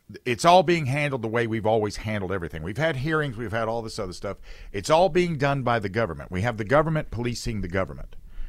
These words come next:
Now, we don't believe that. We don't believe that's actually an effective thing with the, with the police, right? We don't believe that.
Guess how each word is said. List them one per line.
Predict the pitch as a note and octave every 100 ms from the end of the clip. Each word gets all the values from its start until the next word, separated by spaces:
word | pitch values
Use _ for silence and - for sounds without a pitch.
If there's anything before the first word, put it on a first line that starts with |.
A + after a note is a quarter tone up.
| -
Now, | - C3
we | F#3
don't | A#3 G#3
believe | F3+ F3+ A3+ F#3+
that. | G#2+ F2 E2+ - -
We | A#2+
don't | F3+ G3
believe | E3+ E3+ E3
that's | C#3+ C3 C3+
actually | B2 A2 A2
an | F#2+
effective | F2+ A#2+ - F2+
thing | - G2 F2+
with | D#2+ D#2
the, | E2 - -
with | E2
the | -
police, | A2 D#3+ A3 E3 - - - -
right? | - G2 F#3+ - - - - - -
We | G2+
don't | E3 D#3+
believe | C#3+ B2+
that. | G#2 C3 B2